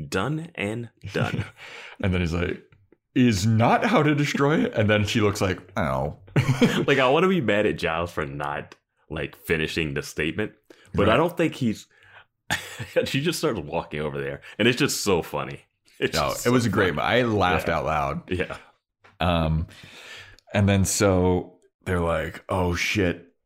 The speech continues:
Speaker 2: So that's what releases him. And then they all stand around the pentagram and they look down. And as soon as they
Speaker 1: Yeah.
Speaker 2: all started looking down, I knew what was gonna happen.
Speaker 1: Yep.
Speaker 2: Gaknar gets released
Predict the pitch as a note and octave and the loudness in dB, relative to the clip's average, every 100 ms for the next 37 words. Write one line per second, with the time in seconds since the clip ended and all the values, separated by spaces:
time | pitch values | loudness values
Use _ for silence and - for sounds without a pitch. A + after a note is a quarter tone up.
0 | _ - G2 F2+ G2 - - - G2+ - | _ -4 0 0 0 -6 -12 -2 -2 0
1 | F#2 F#2+ A#2+ C3 F#2+ F#2+ E2 - - - | 0 2 2 0 0 0 -2 -4 -16 -20
2 | - _ _ - G2 F#2 F2+ F2+ - F2 | -20 _ _ -2 0 2 2 0 2 2
3 | F#2 F#2 - F#2+ F2+ F2 F2 E2+ - F2+ | 2 0 -2 0 2 0 0 -2 -2 -2
4 | F2+ F#2+ F#2+ G2 F#2+ E2+ E2+ F2+ - F2+ | 0 0 0 2 0 2 0 -2 -2 0
5 | F2 G2 G2 G2 F2+ - - B2+ C3 E3+ | 0 0 0 0 0 -2 -2 2 4 4
6 | G3+ G#3+ B2+ C3 B2 B2 A2 E2+ G2+ G#2+ | 2 0 2 2 0 2 4 6 4 2
7 | - A2 A2 A2 A2 A2 - F#2+ G2 G#2 | 2 2 2 2 0 2 0 0 2 2
8 | G#2 A2 G#2 G2 F2+ F#2 F2 F2+ F2+ G#2+ | 4 4 2 2 0 0 2 0 0 -2
9 | A2+ _ _ _ E2+ E2 - _ _ _ | -4 _ _ _ -4 -4 -6 _ _ _
10 | _ _ _ _ _ - F2+ G2+ G2 G#2 | _ _ _ _ _ -10 -2 2 2 0
11 | A#2 A2+ A2 A2 - - _ _ _ _ | 0 4 4 2 -2 -10 _ _ _ _
12 | F2 F#2+ F#2+ - F#2+ F#2 F#2+ C#3 - - | -4 0 0 0 0 2 2 0 -2 -8
13 | - | -12